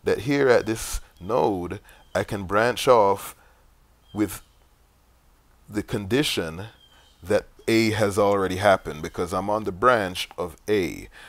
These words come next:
So anything that happens on these branches assumes that A has already happened. So this is the probability of B, given that A has already happened,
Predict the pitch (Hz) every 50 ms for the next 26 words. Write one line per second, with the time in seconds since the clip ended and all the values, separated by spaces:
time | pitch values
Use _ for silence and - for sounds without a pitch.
0 | - - - - 104 92 101 120 - - - 143 123 120 - 110 123 110 110 -
1 | - 110 104 92 104 98 95 95 92 92 92 90 90 107 127 156 147 120 98 98
2 | 87 82 82 87 - - 85 85 85 92 - - - - - - - 104 - -
3 | - 127 123 120 117 101 95 104 92 - - - 104 101 95 90 92 104 87 80
4 | - 90 95 87 85 82 78 78 82 92 82 76 - - - - 50 - - -
5 | - - - - - - - - - - 156 143 123 113 110 101 113 120 127 -
6 | 123 120 117 117 113 107 104 - - - _ _ _ _ _ - 98 101 - -
7 | - 120 113 113 117 107 101 110 110 110 110 110 110 107 107 107 104 - - 101
8 | 101 95 95 92 92 82 85 87 - - 107 107 107 107 107 107 107 107 107 107
9 | 107 _ _ _ _ _ - 87 87 90 110 127 135 135 143 143 131 131 127 117
10 | 110 - - 104 113 110 113 113 113 104 98 98 104 101 101 101 101 95 95 92
11 | 101 117 123 135 143 - - 90 80 85 85 92